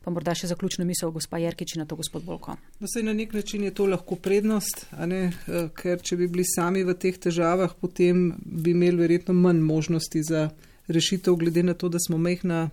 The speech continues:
Speaker 2: zaprta država, a ne, z malo prebivalstva, z majhno potrošnjo. Tisto, kar naredimo v Sloveniji, porabimo verjetno v enem dnevu in nas to seveda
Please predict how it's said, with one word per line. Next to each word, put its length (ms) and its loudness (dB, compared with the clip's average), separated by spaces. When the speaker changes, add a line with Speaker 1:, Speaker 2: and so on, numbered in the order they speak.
Speaker 2:
zaprta 480 -2
država, 680 0
a 80 -6
ne, 160 -2
z 60 -8
malo 200 0
prebivalstva, 800 -2
z 40 4
majhno 300 6
potrošnjo. 720 2
Tisto, 320 -2
kar 160 2
naredimo 480 4
v 160 0
Sloveniji, 480 2
porabimo 480 2
verjetno 480 0
v 160 2
enem 300 2
dnevu 420 4
in 160 0
nas 160 -2
to 240 2
seveda 540 -2